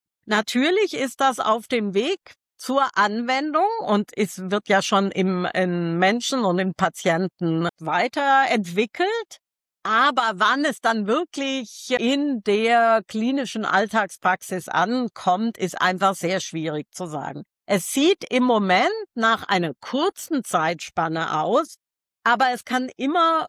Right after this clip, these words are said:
unerwartete Hindernisse geben. Und umgekehrt, diesen Ansatz, den wir auch zum Beispiel verfolgen für die Reprogrammierung von Gliazellen im Gehirn in neue Nervenzellen,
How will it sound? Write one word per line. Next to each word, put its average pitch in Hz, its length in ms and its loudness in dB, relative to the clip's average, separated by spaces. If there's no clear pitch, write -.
unerwartete 247 1080 2
Hindernisse 180 880 0
geben. 226 500 -2
Und 240 340 2
umgekehrt, 277 1040 0
diesen 208 320 -6
Ansatz, 196 580 0
den 170 280 -4
wir 269 680 4
auch 254 180 0
zum 247 220 -8
Beispiel 220 480 0
verfolgen 202 800 -2
für 185 380 -2
die 180 340 -4
Reprogrammierung 185 1000 0
von 175 240 -2
Gliazellen 175 840 0
im 320 300 2
Gehirn 226 420 2
in 190 200 -4
neue 185 340 2
Nervenzellen, 190 1000 0